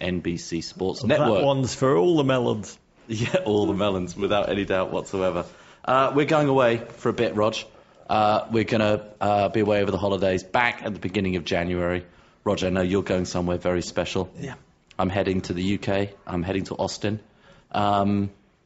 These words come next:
Speaker 1: and our best of album, Roger, it's still on the iTunes Store. G F O P's, uh, selected parts of the first four years of the show,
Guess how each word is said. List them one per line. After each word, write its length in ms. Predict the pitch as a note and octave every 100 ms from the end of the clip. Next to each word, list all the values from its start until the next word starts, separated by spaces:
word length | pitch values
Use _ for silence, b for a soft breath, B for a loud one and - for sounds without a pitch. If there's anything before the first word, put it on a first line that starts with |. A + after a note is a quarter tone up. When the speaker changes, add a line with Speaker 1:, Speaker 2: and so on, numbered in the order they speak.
| _
Speaker 1:
and 160 | - A#2+
our 120 | A#2
best 300 | A2+ C#3 -
of 80 | A2+
album, 360 | F#2+ G2 F2 F2
Roger, 240 | G#2 -
it's 80 | -
still 200 | - A#2
on 60 | A2
the 60 |
iTunes 380 | G#2+ G2 - F#2
Store. 440 | - - G2 G2+ - -
G 180 | A#2+
F 140 | A2 -
O 80 | G#2+
P's, 540 | - G#2+ G#2+ G#2 - B B B
uh, 100 | -
selected 500 | G2 G#2+ A2 - A2
parts 400 | - A2+ G#2+ -
of 80 | F2+
the 80 | -
first 360 | - A2+ -
four 320 | - - D3+ D3
years 240 | C#3 C3+
of 80 | A#2
the 60 | A2+
show, 440 | - G2+ F2+ E2+